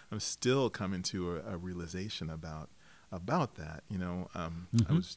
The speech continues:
Speaker 1: just, just doing some writing the other day and thinking about how, um, I, I mean, this is, it seems a little random, but what I realized is that I can remember the covers of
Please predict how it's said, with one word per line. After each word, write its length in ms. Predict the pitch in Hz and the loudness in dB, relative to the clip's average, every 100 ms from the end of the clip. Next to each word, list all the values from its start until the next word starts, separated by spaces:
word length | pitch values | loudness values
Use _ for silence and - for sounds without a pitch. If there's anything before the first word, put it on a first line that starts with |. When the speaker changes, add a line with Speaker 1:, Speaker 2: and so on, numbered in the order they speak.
| - | -10
Speaker 1:
just, 300 | 98 - - - 92 | -8 -6 -10 -12 -12
just 200 | 85 - | -10 -6
doing 180 | 92 90 | -4 -4
some 200 | 95 92 | -4 -2
writing 280 | 87 87 | -2 -4
the 100 | 82 85 | -4 -6
other 120 | 82 | -8
day 220 | 80 85 | -8 -6
and 140 | 78 82 | -8 -10
thinking 280 | 90 85 85 | -12 -8 -8
about 260 | 80 76 78 | -8 -8 -8
how, 360 | 87 78 85 - - - - - | -8 -8 -10 -14 -20 -20 -20 -10
um, 400 | - 87 85 78 - - - - - - - - - - - - - - 98 | -6 -4 -4 -6 -8 -18 -20 -20 -20 -20 -20 -16 -16 -16 -20 -20 -20 -12 -4
I, 600 | 95 107 120 123 123 - - - - - - | 0 2 2 0 -2 -6 -16 -20 -20 -20 -4
I 240 | 110 104 | -2 0
mean, 120 | 113 107 | 0 0
this 140 | - | 0
is, 120 | 107 95 - - - 180 | -2 -4 -10 -18 -14 -6
it 80 | - | 0
seems 300 | 147 156 143 | 4 4 6
a 60 | |
little 200 | 127 101 | 6 6
random, 500 | 87 82 92 147 180 - - - - - - | 4 0 0 0 0 -4 -18 -20 -20 -14 -6
but 380 | 101 117 107 - - - | 4 4 4 -2 -20 -10
what 300 | 151 135 160 | 0 4 6
I 60 | |
realized 680 | 139 120 156 101 78 90 - | 6 6 6 4 0 -4 -6
is 160 | 92 | -4
that 180 | - 101 101 | 0 -2 0
I 140 | 98 | -2
can 180 | 139 160 | 0 -2
remember 760 | 135 117 113 117 117 113 123 - - - - - - 117 | -2 -2 -2 -2 0 -2 -2 -8 -20 -20 -20 -20 -14 -10
the 340 | 110 107 101 - - - | -4 -2 -4 -6 -12 -8
covers 800 | - 131 135 90 - 92 - - - - - - - - - | -4 0 0 -2 -6 -8 -12 -14 -18 -20 -20 -20 -20 -20 -10
of 180 | 107 92 | -6 -6